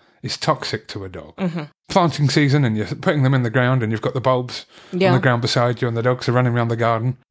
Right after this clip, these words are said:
Speaker 1: If the dog was to eat the bulb, especially if it's a small dog, it would kill it.
Speaker 2: As a keen gardener, whenever I'm planting, digging things up,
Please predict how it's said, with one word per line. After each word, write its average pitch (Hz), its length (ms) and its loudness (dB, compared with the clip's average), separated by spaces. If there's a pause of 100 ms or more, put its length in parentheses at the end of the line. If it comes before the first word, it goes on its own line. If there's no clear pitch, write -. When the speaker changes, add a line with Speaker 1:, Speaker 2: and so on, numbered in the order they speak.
Speaker 1:
If - 160 -4
the 180 80 2
dog 175 200 2
was 160 120 0
to 180 100 2
eat 196 120 0
the 117 60 0
bulb, 110 300 -4 (200)
especially - 400 -2
if - 60 -6
it's 135 120 -4
a 139 40 -4
small 147 260 2
dog, 113 200 -4
it 127 100 -4
would 131 120 -6
kill 120 160 0
it. - 140 -10 (240)
Speaker 2:
As 175 220 0
a 180 40 2
keen 202 380 2
gardener, 185 580 2 (120)
whenever 165 580 2
I'm 160 520 -2
planting, 180 680 2
digging 175 320 2
things 165 360 -2
up, 151 160 -2